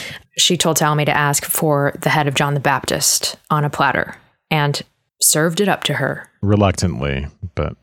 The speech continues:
Speaker 1: Re-,
Speaker 2: yeah.
Speaker 1: well, it says reluctantly, but
Speaker 2: Yeah.
Speaker 1: I'd be annoyed if some guy was telling me what to do with my life and I was King Herod, 'cause
Speaker 2: Yeah.
Speaker 1: he doesn't seem like a guy who takes no for an answer.
Speaker 2: So how's Prufrock?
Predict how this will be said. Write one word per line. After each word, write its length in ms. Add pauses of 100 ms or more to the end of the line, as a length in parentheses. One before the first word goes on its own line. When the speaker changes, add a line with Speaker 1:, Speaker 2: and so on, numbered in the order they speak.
Speaker 1:
Re-, 220
Speaker 2:
yeah. 220
Speaker 1:
well, 320
it 120
says 280
reluctantly, 580
but 240 (680)
Speaker 2:
Yeah. 320 (160)
Speaker 1:
I'd 160
be 120
annoyed 360
if 160
some 200
guy 220
was 320 (160)
telling 280
me 80
what 140
to 80
do 100
with 140
my 160
life 260
and 80
I 100
was 140
King 220
Herod, 340 (400)
'cause 380 (600)
Speaker 2:
Yeah. 200 (160)
Speaker 1:
he 100
doesn't 240
seem 180
like 160
a 60
guy 160
who 60
takes 280
no 160
for 140
an 80
answer. 300 (200)
Speaker 2:
So 60
how's 240
Prufrock? 680